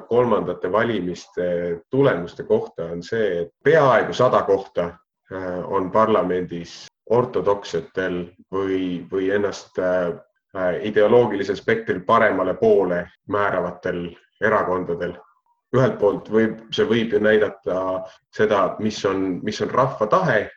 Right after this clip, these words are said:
nagu populistidele tihti meeldib öelda. Teiselt poolt see võib ka näidata seda, et, äh, tegelikult,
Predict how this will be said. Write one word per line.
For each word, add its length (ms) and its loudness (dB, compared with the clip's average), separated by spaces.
nagu 240 -2
populistidele 680 -6
tihti 280 -8
meeldib 320 0
öelda. 300 0
Teiselt 380 0
poolt 380 -4
see 100 -4
võib 240 0
ka 80 -2
näidata 480 -2
seda, 300 0
et, 320 -12
äh, 340 -2
tegelikult, 560 -2